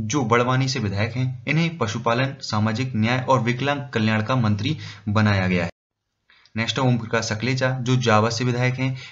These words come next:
इन्हें सूक्ष्म, लघु, मध्यम उद्योग, विज्ञान और प्रौद्योगिकी यानी micro, small, medium enterprises, science and technology का विधायक मंत्री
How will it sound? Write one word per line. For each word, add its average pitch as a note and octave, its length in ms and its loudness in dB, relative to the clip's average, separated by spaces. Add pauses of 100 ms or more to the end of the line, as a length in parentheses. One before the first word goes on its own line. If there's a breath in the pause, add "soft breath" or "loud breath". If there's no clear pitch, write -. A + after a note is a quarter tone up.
(100)
इन्हें D3 320 -2 (120)
सूक्ष्म, - 520 -2
लघु, B2+ 360 0
मध्यम A2 420 0
उद्योग, A2 580 -4
विज्ञान A#2+ 360 0
और C3 240 -4
प्रौद्योगिकी B2+ 800 -4 (120)
यानी C3 220 2
micro, C3 500 0
small, B2+ 280 0
medium A2+ 360 0
enterprises, G#2+ 920 -4 (240 loud breath)
science D#3 600 -2
and C#3 160 -4
technology A2+ 480 0
का G#2+ 100 -2
विधायक G#2 540 -4 (120)
मंत्री A2+ 520 -2